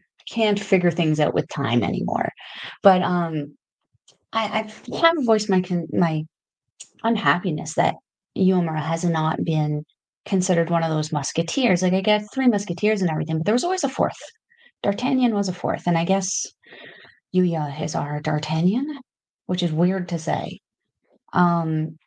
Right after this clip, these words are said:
Yuya looking great. Like, he, he's, he's not as, like, shredded as he was, but he still looks fantastic.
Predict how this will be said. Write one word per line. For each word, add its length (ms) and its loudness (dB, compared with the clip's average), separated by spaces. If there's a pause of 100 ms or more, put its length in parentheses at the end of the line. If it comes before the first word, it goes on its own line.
(360)
Yuya 600 0
looking 460 0
great. 760 0 (460)
Like, 300 2
he, 360 -2 (380)
he's, 160 -4 (140)
he's 220 4
not 260 4
as, 140 -6
like, 140 -2
shredded 600 2
as 160 0
he 100 -4
was, 240 -2
but 140 -4
he 40 -4
still 300 -8
looks 460 0
fantastic. 1800 0